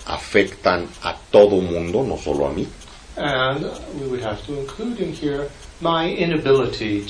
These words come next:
Speaker 2: to be able to help them to overcome this.
Speaker 1: Y debemos incluir allí también, en el, en este nivel, mi incapacidad actual de ser, de poder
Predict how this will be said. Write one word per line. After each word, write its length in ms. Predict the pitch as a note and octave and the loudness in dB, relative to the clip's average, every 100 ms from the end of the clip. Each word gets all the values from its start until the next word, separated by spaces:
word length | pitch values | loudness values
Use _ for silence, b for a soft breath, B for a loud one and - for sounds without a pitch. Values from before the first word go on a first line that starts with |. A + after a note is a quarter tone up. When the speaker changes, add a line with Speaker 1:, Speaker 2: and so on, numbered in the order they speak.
| - | -4
Speaker 2:
to 260 | D3+ B2+ | -2 -2
be 200 | A#2 G#2+ | -2 -2
able 200 | G2+ G2 F#2+ - | -2 -4 -8 -8
to 420 | D3 C#3 C3 C3 - B B | -4 -2 -2 -4 -8 B B
help 260 | - G#2 - | 0 0 0
them 120 | D3+ | -8
to 120 | - F#2+ | -8 -10
overcome 420 | - - - G2 - | -8 -8 -8 -8 -8
this. 280 | - - - - - | -8 -6 -6 -10 -6
Speaker 1:
Y 360 | B2 A#2 A#2 A#2+ | 4 6 6 4
debemos 640 | - D#2+ D#2 E2 F#2 F#2+ | 2 0 2 2 2 0
incluir 460 | F#2 F2 F2 F2+ E2 - | -2 -4 -2 -2 -2 -6
allí 420 | D#2+ E2 F2+ G#2+ A#2 - | -4 -2 0 -2 -4 -4
también, 500 | A2 A2+ A2 G2+ C3 | -2 0 2 2 2
en 120 | F2+ | 0
el, 140 | D2 C#2 - | -4 -8 -10
en 140 | D#2 | -8
este 240 | D#2+ - G2+ | -6 -2 0
nivel, 360 | B2 A2+ B2 B B - | 6 6 6 B B -4
mi 300 | F#2 F#2+ F#2+ | 0 0 -2
incapacidad 1000 | A2+ C3 C3+ C3 - G2+ - F#2 F#2+ G2+ - | -2 0 2 0 2 2 2 2 4 4 2
actual 680 | F2+ - - G#2+ G2 F#2+ F#2+ - - | -8 -8 -2 6 6 6 4 0 -6
de 100 | E2+ | -4
ser, 380 | D#2+ F#2+ F#2 F#2 - - - - | -2 4 4 4 -4 -16 -12 -4
de 120 | F2 | -2
poder 520 | F2+ F2 F#2+ F#2+ | 2 2 4 4